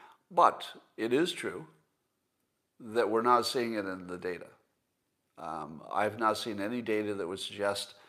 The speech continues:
that mask wearing by itself makes any difference at all. I still think it probably does, but I, I would admit that we don't see it in the data. That does seem to be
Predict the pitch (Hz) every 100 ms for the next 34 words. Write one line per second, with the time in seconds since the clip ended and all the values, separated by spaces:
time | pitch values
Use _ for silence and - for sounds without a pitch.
0 | - - _ _ - 87 92 107 107 -
1 | 110 101 98 98 92 98 - _ _ _
2 | _ _ _ - 113 107 90 90 208 -
3 | 117 - - _ _ _ _ _ _ 110
4 | 113 127 113 98 92 - 82 85 - -
5 | _ _ _ _ _ _ - 120 - 233
6 | 180 131 101 - 101 196 - - - -
7 | - - _ _ _ _ - _ _ 156
8 | 156 - - - _ _ _ - 101 107
9 | - 107 117 113 107 120 160 - - -
10 | - 113 101 110 113 104 - 107 95 90
11 | 80 76 80 64 - _ _ _ _ _
12 | _ _ _ _ - 101 95 101 98 -
13 | 92 87 87 87 85